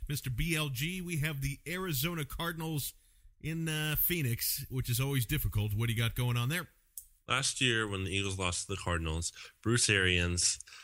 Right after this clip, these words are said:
Speaker 2: he didn't, all right, he didn't officially complain or whatever, but, you know, he was like, oh, he's kinda had sour grapes, and he was talking about, you know, how he's gonna send,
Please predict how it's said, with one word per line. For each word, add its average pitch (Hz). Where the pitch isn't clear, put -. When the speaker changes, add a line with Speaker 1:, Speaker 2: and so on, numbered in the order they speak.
Speaker 2:
he 123
didn't, 135
all 104
right, 87
he 110
didn't 139
officially 110
complain 92
or 87
whatever, 85
but, 90
you 95
know, 92
he 101
was 92
like, 90
oh, 98
he's 92
kinda 101
had 95
sour 95
grapes, 92
and 95
he 90
was 87
talking 92
about, 85
you 87
know, 82
how 85
he's 87
gonna 85
send, 85